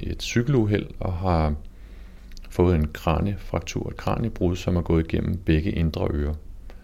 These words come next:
Øhm, og på den patient er det ikke muligt at lægge cochlear implantat, fordi indre ører er simpelthen ødelagt. Jamen, så kan vi lægge et hjernestammeimplantat. Resultaterne for hjernestammeimplantaterne er så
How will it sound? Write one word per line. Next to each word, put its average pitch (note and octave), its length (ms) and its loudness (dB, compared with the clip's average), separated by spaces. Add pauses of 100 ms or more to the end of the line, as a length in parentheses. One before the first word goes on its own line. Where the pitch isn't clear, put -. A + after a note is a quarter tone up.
(580)
Øhm, D#2+ 360 2
og D#2+ 140 0
på - 80 -6 (240)
den A#2+ 140 2
patient - 520 -4
er F#2+ 80 2
det F2+ 100 2
ikke G2 200 2
muligt F#2+ 340 4
at F2+ 60 2
lægge F2 220 0 (180)
cochlear F2 320 -4
implantat, F2+ 460 -2
fordi E2+ 240 -2
indre E2 320 2
ører D#2+ 140 4
er F2 40 2
simpelthen F2 440 0
ødelagt. - 400 -6 (720)
Jamen, D#2+ 460 2 (680)
så - 200 0
kan F#2+ 180 0
vi F2+ 60 4
lægge D#2+ 300 2
et - 200 -6
hjernestammeimplantat. D#2 1300 -2 (920)
Resultaterne A2+ 680 6
for A2 100 2
hjernestammeimplantaterne F2 1400 2
er E2+ 140 2
så F2 260 4